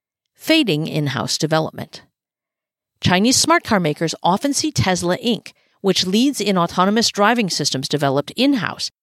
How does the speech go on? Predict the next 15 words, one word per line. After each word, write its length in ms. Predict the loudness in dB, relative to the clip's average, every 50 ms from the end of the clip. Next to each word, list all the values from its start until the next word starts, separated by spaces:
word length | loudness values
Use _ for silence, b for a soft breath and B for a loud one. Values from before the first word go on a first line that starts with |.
| _ _ _ _
as 200 | -2 0 2 2
a 120 | 2 0
role 380 | 0 2 2 2 4 4 2 2
model. 440 | 0 -4 -10 -12 -14 -16 -18 -20 _ _ _ _ _ _ 0
Nio 380 | 4 4 6 6 6 4 2 2
Inc's 260 | 0 -2 -2 -4 -4
first-generation 800 | 0 0 2 2 2 2 2 2 2 2 2 2 0 0 -2 -2
vehicle 340 | -2 -2 -2 0 -2 -4 -6
platform 520 | -2 0 0 0 0 0 0 0 0 0
models 420 | 0 -2 -2 -4 -4 -6 -8 -8 -4
used 300 | 0 0 0 0 0 -2
Mobileye's 640 | 2 4 4 6 6 6 4 4 2 0 0 -2 -2
autonomous 540 | -4 -4 -4 -2 0 0 2 2 0 0 0
driving 380 | 2 2 2 2 2 0 -2 -2
chip 220 | -2 -2 -4